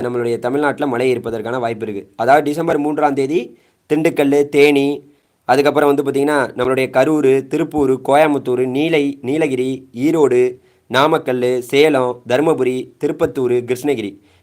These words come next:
இந்த பகுதிகளில் டிசம்பர் மூன்றாம் தேதி வரைக்கும் மழையானது தொடர-, தொடர்வதற்கான வாய்ப்பு இருக்கு அப்படிங்கிற ஒரு செய்தியை சொல்லிக்கிறேன். அதனால ஒண்ணு புரிஞ்சுக்குங்க, நல்லா ஒண்ணு தெளிவா, தெளிவா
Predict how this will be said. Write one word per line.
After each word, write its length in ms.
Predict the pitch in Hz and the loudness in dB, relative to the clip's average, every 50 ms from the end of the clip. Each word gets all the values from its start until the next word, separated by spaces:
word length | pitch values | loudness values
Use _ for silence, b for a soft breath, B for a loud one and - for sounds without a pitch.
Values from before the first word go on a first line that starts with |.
| b - | b -2
இந்த 120 | 131 143 - | -2 0 0
பகுதிகளில் 520 | - 147 165 170 175 170 156 165 180 147 143 | 2 0 0 0 0 0 0 -2 -2 -4 -4
டிசம்பர் 300 | 139 180 175 180 170 147 143 | -6 -4 -2 -2 -2 -2 -2
மூன்றாம் 360 | 151 160 156 160 160 143 127 131 | -4 -2 0 2 2 2 0 -2
தேதி 140 | 127 123 120 | -2 -2 -2
வரைக்கும் 360 | 123 131 123 123 151 131 113 110 | -4 -4 -4 -4 -4 -4 -4 -4
மழையானது 420 | 113 123 127 123 120 117 110 131 127 113 - | -4 -2 -2 -2 -4 -4 -4 -4 -6 -4 -4
தொடர-, 320 | 117 117 123 123 127 117 120 - - 120 | -4 -4 -2 -4 -4 -6 -8 -12 -10 -10
தொடர்வதற்கான 520 | 117 120 131 135 131 120 110 117 110 107 101 104 | -6 -4 -4 -2 -2 -4 -4 -4 -6 -4 -4 -4
வாய்ப்பு 220 | 113 120 117 117 | -4 -4 -6 -10
இருக்கு 180 | 104 95 90 - - _ _ _ _ _ _ _ _ _ _ _ - | -10 -10 -12 -14 -16 _ _ _ _ _ _ _ _ _ _ _ -4
அப்படிங்கிற 320 | 117 127 131 131 127 127 123 117 | -2 0 0 2 2 2 0 -2
ஒரு 80 | 117 120 | -2 -2
செய்தியை 220 | 127 131 131 127 120 123 | -4 -2 -2 -2 -4 -4
சொல்லிக்கிறேன். 380 | 113 113 107 123 135 156 185 185 b b b b b b b - | -10 -10 -8 -6 -6 -6 -6 -8 b b b b b b b -4
அதனால 260 | 120 135 160 180 185 175 | -2 0 2 4 2 2
ஒண்ணு 140 | 165 160 143 131 | 2 0 -4 -2
புரிஞ்சுக்குங்க, 460 | 156 180 190 180 175 160 156 151 151 160 165 160 - _ _ 120 | -2 0 0 0 -2 -2 -2 -4 -4 -4 -8 -10 -14 _ _ -6
நல்லா 160 | 127 143 165 170 160 | -4 0 2 2 2
ஒண்ணு 120 | 151 143 127 135 | 2 0 -2 -4
தெளிவா, 220 | 139 147 165 165 143 - - _ _ - | -6 -4 -4 -4 -6 -6 -12 _ _ -6
தெளிவா 220 | 139 151 170 175 | -4 -2 -2 -2